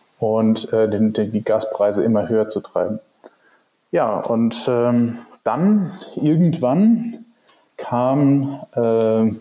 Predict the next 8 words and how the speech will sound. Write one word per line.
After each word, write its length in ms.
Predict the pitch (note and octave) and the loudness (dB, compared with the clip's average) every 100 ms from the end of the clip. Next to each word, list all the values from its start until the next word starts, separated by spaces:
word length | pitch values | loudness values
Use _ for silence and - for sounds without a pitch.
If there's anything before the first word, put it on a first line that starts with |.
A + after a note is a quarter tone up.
| - - - A#2+ | -14 -20 -8 -2
ein 220 | A2+ A2+ | 0 0
paar 320 | - G#2+ G#2 | -2 0 0
Forscher 760 | G#2+ - G#2 A2+ B2 B2+ A#2 A#2 - - - _ _ _ | 0 -2 0 0 0 0 0 -2 -8 -20 -20 _ _ _
auf 240 | A#2 A2 - | -6 -4 0
die 180 | A#2 A2+ | 0 2
Idee, 640 | A2 A2+ A#2+ B2 A#2+ A#2+ - - | 2 0 2 2 -2 -6 -12 -4
äh, 480 | A2 G#2+ G#2+ G#2+ G#2 - - A#2 | 0 2 2 2 -2 -6 -8 -2
Geth, 400 | - - - | -2 -2 -10